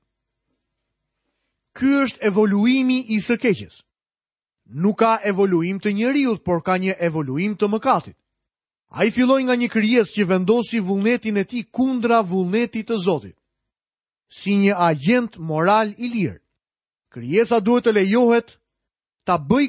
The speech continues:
këtë. Është e kohë të flasësh për një krijesë që ka një vullnet të lirë morali, që mund të bëj gjithçka që do, por është e kufizuar në lëvizjet e saj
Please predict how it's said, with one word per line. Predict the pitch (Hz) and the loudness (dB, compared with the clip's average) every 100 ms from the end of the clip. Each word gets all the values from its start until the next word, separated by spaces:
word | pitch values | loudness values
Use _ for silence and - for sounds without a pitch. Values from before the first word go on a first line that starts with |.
| 233 | 0
këtë. | 202 110 - _ _ _ _ _ _ _ _ _ - | -2 -6 -14 _ _ _ _ _ _ _ _ _ -8
Është | 196 185 | -4 -2
e | 240 | 0
kohë | 294 | 0
të | 294 | 0
flasësh | - 277 240 190 - | 0 0 0 -2 -4
për | 202 196 | -4 -2
një | 190 | -4
krijesë | 226 233 151 151 - _ _ | -2 0 0 -4 -10 _ _
që | - 190 | -8 -4
ka | 196 | -2
një | 190 | -2
vullnet | 151 151 175 202 - _ | -4 -2 0 0 -4 _
të | 165 147 | -6 -2
lirë | 185 214 214 | 0 2 2
morali, | 240 269 196 151 202 - _ _ _ - | 2 2 2 0 -6 -10 _ _ _ -14
që | 139 | -10
mund | 151 208 | -4 -2
të | 214 | 0
bëj | 185 226 170 | 2 0 2
gjithçka | 202 - - 165 | 0 -2 -4 -4
që | - 226 | -4 0
do, | 285 202 - _ _ _ _ _ _ | 0 0 -4 _ _ _ _ _ _
por | 131 165 170 | -2 0 2
është | 202 - - _ _ | 0 0 -8 _ _
e | 156 | -4
kufizuar | - 185 285 220 196 131 151 233 _ _ _ - | -2 0 0 0 0 2 2 0 _ _ _ -8
në | 143 | -4
lëvizjet | 139 147 262 240 262 | -2 0 0 0 0
e | 277 | -2
saj | - 143 147 | -2 -2 -4